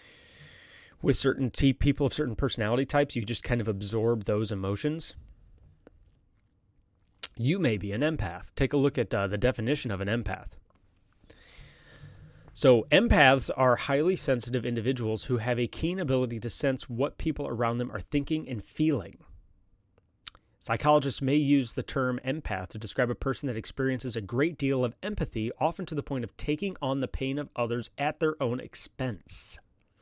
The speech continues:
Do you have a tendency toward, or towards, being an empath? Do you absorb people's emotions more than the average person?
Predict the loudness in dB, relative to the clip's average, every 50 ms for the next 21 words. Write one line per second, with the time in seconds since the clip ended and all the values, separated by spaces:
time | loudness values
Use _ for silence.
0 | _ _ _ _ _ _ _ _ _ _ _ _ _ _ _ _ _ _ _ _
1 | _ _ -20 -20 _ -20 -20 _ _ _ _ -8 -2 0 2 2 2 0 -2 -2
2 | -2 -2 -4 -4 -8 -8 -6 -6 -4 -6 -6 -8 -8 -14 -20 -20 -20 -20 -20 -20
3 | -20 _ _ _ _ _ _ _ _ -12 -12 -10 -6 -4 -4 -2 -2 -2 0 0
4 | -2 -2 -2 -6 -4 -4 -4 -4 -2 -4 -2 0 2 2 2 2 0 -2 -4 -6
5 | -8 -10 -14 _ _ _ _ _ _ _ _ _ -20 -16 -12 -8 -4 0 0 0
6 | 2 0 -2 -4 -4 -8 -12 -14 -16 _ _ _ _ _ _ _ _ _ _ _
7 | _ _ _ -20 -20 -20 _ _ _ _ _ _ _ _ _ _ _ _ _ _
8 | -20 _ _ _ _ _ _ _ -8 -6 -4 -4 -2 -2 -2 -2 -2 -4 -4 -6
9 | -8 -10 -18 -20 -14 -6 0 4 4 4 4 4 2 2 2 2 2 2 0 -2
10 | -4 -2 -2 -2 -4 -2 -4 -4 -4 -6 -8 -10 -16 -18 -20 -20 _ _ _ _
11 | _ _ _ _ _ -10 -8 -4 -2 -2 0 0 -2 -2 -4 -8 -10 -14 _ _
12 | _ _ _ -4 -4 -2 -2 -2 -4 -4 -6 -8 -8 -8 -8 -8 -8 -10 -14 -18